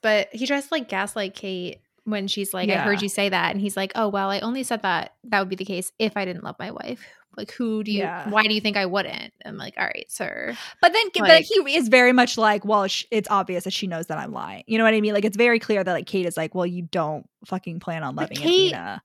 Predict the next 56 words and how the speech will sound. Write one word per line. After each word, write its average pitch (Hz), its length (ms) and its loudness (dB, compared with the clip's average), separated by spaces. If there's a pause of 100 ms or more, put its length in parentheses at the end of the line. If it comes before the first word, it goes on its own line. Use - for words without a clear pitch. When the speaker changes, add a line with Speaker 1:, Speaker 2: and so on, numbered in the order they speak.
(120)
Speaker 1:
but 311 140 -8
Speaker 2:
But 311 80 2
that's 370 180 8
Speaker 1:
Kate, 494 60 0
Speaker 2:
why 523 100 4
I 494 60 4
Speaker 1:
like, 453 60 2
Speaker 2:
was 392 80 -2
saying 330 280 2
at 262 80 0
the 254 60 2
beginning 240 320 0
Speaker 1:
doesn't. 202 260 0
Speaker 2:
when, 208 180 0
when 208 60 0
Mary 208 280 4
was 202 160 -4
like, 180 240 -2
"Yeah, 196 100 0
most 185 320 -6
men 180 140 -6
have 175 160 -8
mistresses," - 840 -12 (640)
that 208 100 0
I 208 60 4
was 202 100 0
like, 190 120 -2
"Maybe 202 220 0
that's 190 180 -2
just 208 160 -4
why 202 140 -2
Kate 196 460 -6
doesn't 220 280 -2
make 202 280 -4
as 214 120 -6
much 190 280 -6
of 208 80 -4
a 214 100 -2
big 196 320 -4
deal 196 420 -4
out 294 160 -2
of 320 120 -2
it 359 320 0 (320)
as, 214 200 -2
Speaker 1:
I 202 60 0
Speaker 2:
like, 175 300 0
I 185 180 2
personally 233 400 -2
Speaker 1:
guess. 277 40 -6
Speaker 2:
think 302 180 -6
she 311 120 -2
should." 330 480 0 (1080)
Because, 226 300 2
like, 214 120 4
Speaker 1:
But, 202 60 -2
Speaker 2:
she - 100 -2